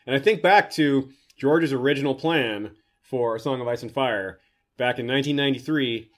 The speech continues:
He originally planned to have Sansa have Joffrey's child, and that be her big, like,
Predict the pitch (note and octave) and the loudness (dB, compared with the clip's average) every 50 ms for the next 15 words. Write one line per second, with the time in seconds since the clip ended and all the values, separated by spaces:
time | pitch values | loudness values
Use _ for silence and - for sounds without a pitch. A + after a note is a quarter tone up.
0 | _ _ _ _ _ _ _ - D#3+ E3+ E3 D#3 E3+ D#3 D#3+ D3+ C3+ - D3+ D3 | _ _ _ _ _ _ _ 0 2 4 6 6 4 4 4 2 2 0 0 0
1 | C#3+ C3+ C3 B2+ A#2 - D3 C3+ C3+ C3 C3+ C3 A#2+ G#2 G#2+ B2 B2 B2+ - B2+ | 0 0 0 -2 -2 -2 0 0 0 0 0 -2 -2 0 0 0 0 0 -2 -4
2 | A2 - - - - A#2+ G#2+ G2+ A2 C#3 D#3 - _ _ _ _ _ _ _ _ | -8 -8 -8 -6 -6 -4 -4 -4 -6 -6 -8 -12 _ _ _ _ _ _ _ _
3 | _ _ _ _ _ - A#2 A#2 A2 A2+ A2+ A2+ A#2 C3+ D#3 F3+ - - C3+ C3 | _ _ _ _ _ -14 -12 -10 -10 -10 -8 -4 2 4 4 4 4 2 0 -2
4 | B2 A#2+ B2+ A#2 G#2+ F2+ B2+ B2+ B2 A#2+ G#2+ G#2+ A2+ A2+ A2 A2 G#2+ - | 0 0 0 0 0 0 -2 0 0 0 -2 -2 -2 -2 -2 -2 -4 -8